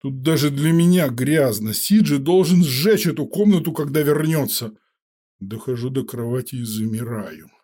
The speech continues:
На некогда белых простынях лежит свадебное платье Ирмы. Бельё.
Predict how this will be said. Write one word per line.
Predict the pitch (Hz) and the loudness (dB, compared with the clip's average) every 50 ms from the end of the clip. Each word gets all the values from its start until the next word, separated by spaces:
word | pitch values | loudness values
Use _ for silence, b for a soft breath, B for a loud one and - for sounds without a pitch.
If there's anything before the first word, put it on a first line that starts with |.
| _ _ _ _ _ _ _ _ _ _ _ _ _ _ _ _ _ | _ _ _ _ _ _ _ _ _ _ _ _ _ _ _ _ _
На | 95 104 113 | -8 -4 -4
некогда | 123 127 123 127 135 143 160 165 - - 135 110 113 110 131 127 | -2 -2 -2 -2 0 0 -2 -2 -2 -4 -8 -8 -8 -8 -8 -8
белых | 117 110 113 151 170 165 143 120 - - | -8 -6 -4 -2 0 0 0 -2 -4 -10
простынях | - - 120 - - - - 120 120 127 139 156 170 - - | -12 -8 -8 -8 -8 -10 -8 -6 -4 -2 -2 -2 -4 -4 -6
лежит | 143 123 117 113 117 135 135 - | -6 -6 -6 -4 -4 -6 -6 -6
свадебное | - - 131 127 127 123 131 131 127 131 135 131 120 | -8 -8 -6 -6 -4 -4 -4 -4 -2 -2 -2 -2 -2
платье | 107 107 120 123 127 120 113 - 139 139 139 _ - | -4 -6 -6 -4 -4 -6 -6 -8 -8 -8 -8 _ -6
Ирмы. | 156 147 143 127 113 101 98 98 98 - _ _ _ _ _ _ _ _ _ _ _ _ | -4 -2 -2 -2 -2 -6 -10 -12 -14 -18 _ _ _ _ _ _ _ _ _ _ _ _
Бельё. | 120 120 139 147 139 131 123 120 123 135 139 151 151 | -6 -4 -2 0 0 0 0 0 2 2 2 0 0